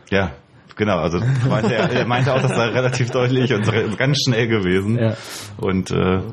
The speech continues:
Speaker 2: Aber ich will den halt trotzdem sehen,
Speaker 1: ja,
Speaker 2: ne?
Speaker 1: ich auch.
Speaker 2: Mal gucken. Mal abwarten.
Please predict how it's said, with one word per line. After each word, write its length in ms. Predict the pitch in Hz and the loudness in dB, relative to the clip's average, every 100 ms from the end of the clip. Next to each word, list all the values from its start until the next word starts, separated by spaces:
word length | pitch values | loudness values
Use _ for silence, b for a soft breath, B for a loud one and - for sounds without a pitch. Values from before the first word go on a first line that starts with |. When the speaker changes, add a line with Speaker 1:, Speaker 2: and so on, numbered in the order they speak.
| - | -2
Speaker 2:
Aber 160 | 117 117 | 0 0
ich 100 | 135 | 2
will 80 | 123 | 2
den 120 | 113 | 2
halt 120 | 110 | 0
trotzdem 300 | - 107 110 | -2 -2 0
sehen, 200 | 104 101 | 2 2
Speaker 1:
ja, 120 | 85 | 2
Speaker 2:
ne? 60 | 85 | 0
Speaker 1:
ich 120 | 85 | -2
auch. 240 | 60 78 - - | -4 -6 -10 -8
Speaker 2:
Mal 100 | 101 | -6
gucken. 260 | - - - _ _ - | -6 -8 -10 _ _ 0
Mal 140 | 110 | 2
abwarten. 420 | 120 - 92 80 | 2 0 -2 -6